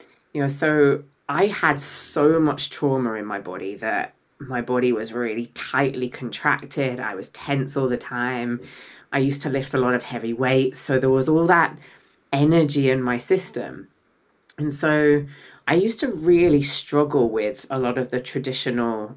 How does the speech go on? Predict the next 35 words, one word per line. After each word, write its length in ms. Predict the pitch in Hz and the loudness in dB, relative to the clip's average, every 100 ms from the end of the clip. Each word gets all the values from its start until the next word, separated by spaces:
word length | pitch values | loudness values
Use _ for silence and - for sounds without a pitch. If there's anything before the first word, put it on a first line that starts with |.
| - | -14
spiritual 640 | - - 139 127 - 131 | -10 0 2 2 0 -4
practices 760 | 117 139 - - 139 135 127 120 | -2 0 -2 -4 -8 -2 0 0
and 120 | 120 | -2
meditation, 800 | 127 127 117 120 95 - 87 78 - _ - - - - | -2 -2 -2 -4 -6 -6 -10 -12 -20 _ -20 -20 -10 -6
because 280 | 147 165 | -2 0
I 100 | 156 | 0
just 220 | 160 165 156 | 0 -2 -2
wasn't 380 | 160 170 190 | -2 0 -2
in 160 | - 151 | 0 0
a 60 | 143 | -2
place 460 | - 147 147 143 | -2 0 0 0
where 540 | 123 123 123 113 113 - _ _ _ 143 | -4 -2 -2 -2 -6 -14 _ _ _ -4
I 60 | |
could 280 | 143 156 135 | -2 -2 0
be 220 | 147 143 | 4 6
in 100 | 120 | 4
stillness. 800 | - - 139 131 85 - - - _ _ _ _ _ _ _ - _ _ | 0 -2 0 0 -2 -8 -14 -16 _ _ _ _ _ _ _ -20 _ _
And 140 | 151 143 | 0 2
sometimes 840 | 151 170 190 180 180 160 143 143 | 2 0 0 2 4 4 2 0
when 220 | 156 147 | 0 2
you've 180 | 139 127 | 2 2
been 240 | 147 175 226 | 0 0 0
through 260 | - 185 | 2 2
trauma, 640 | - - 135 113 101 101 107 | 2 0 0 0 -4 -8 -4
that 340 | 123 120 - 139 - _ _ _ _ _ _ _ - | 0 2 0 -4 -20 _ _ _ _ _ _ _ -2
it, 140 | 175 - | 0 0
it 100 | 170 | -2
can 140 | 170 | 0
actually 380 | 160 - - 233 | 0 0 -2 -4
feel 300 | - 190 156 | 6 6 8
really 280 | 143 143 143 | 6 4 4
unsafe 580 | 131 131 - 120 123 - | 0 -4 -2 -2 -2 -4
to 100 | 131 | -6
be 120 | 120 | -6
still. 460 | - - 113 87 | -6 -6 -6 -8